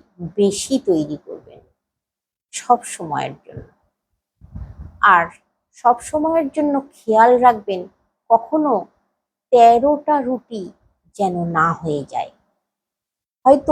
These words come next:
আটা মাখিয়ে লেচি পাকাতে পাকাতে, লেচি বানাতে বানাতে তেরোটা হয়ে গেল, তেরোটা বানাবেন না কোনোদিনও। সবসময় যতগুলোই বানান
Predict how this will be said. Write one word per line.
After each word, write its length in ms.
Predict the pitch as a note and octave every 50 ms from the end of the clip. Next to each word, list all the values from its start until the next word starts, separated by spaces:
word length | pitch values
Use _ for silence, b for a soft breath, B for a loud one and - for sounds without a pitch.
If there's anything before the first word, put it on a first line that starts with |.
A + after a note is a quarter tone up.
| C4+ A3
আটা 300 | G3 G3 G3 - B3+ C4+ C4
মাখিয়ে 540 | B3 A#3+ A#3 - - - - C#4 C4+ B3 G#3+ F#3+ F#3+
লেচি 360 | G3 G3+ A3 A3+ A3+ - C4 C4
পাকাতে 400 | - B3 A3+ - A#3+ A3+ - A#3+
পাকাতে, 400 | - A#3 - - A3 G#3 - - - F4 - _ _ _ _ _ _ _ _ -
লেচি 280 | G#3+ G#3 - - A#3 G#3+
বানাতে 380 | F#3+ G3 F#3 F#3+ G#3+ G#3 - B3+
বানাতে 380 | A3 A3+ F#3+ F#3 E3+ - - - G#4 - _ _ _ _ _
তেরোটা 440 | - B3+ A#3 A3 A3+ A3+ A3 A3 G3
হয়ে 260 | E3 D3+ C#3+ A2+ A#2+
গেল, 200 | - - - - - _ _ _ _ _ _ _ _ _ _ _ _ _ _ _ _
তেরোটা 520 | C4 B3 A#3 A#3 A#3 C#4 C#4 C#4 C#4+ C#4+ B3 A3+ B3+ - _ _ _ _ -
বানাবেন 560 | D#3 - E3 D#3 D#3 D#3 D3+ D#3+ C#3 C3+ C#3 C#3+ - -
না 100 | C3 C3+
কোনোদিনও। 580 | - _ D3 D3 C#3 - - E2 D#2+ D#2+ _ _ _ _ _ _ _ _ _ _ _ _ _ _ _ _ _ -
সবসময় 680 | - - C#4+ C#4+ - - - F4 E4+ F4 E4 C#4 C4+ D4+ - _ _ _ _ _ _ _ -
যতগুলোই 600 | A3 G#3+ B3+ C4+ C4+ E4+ D#4 D4 E4 E4 F#4 F#4+ E4+
বানান 340 | D4 D#4 C#4+ C#4 C#4+ D4+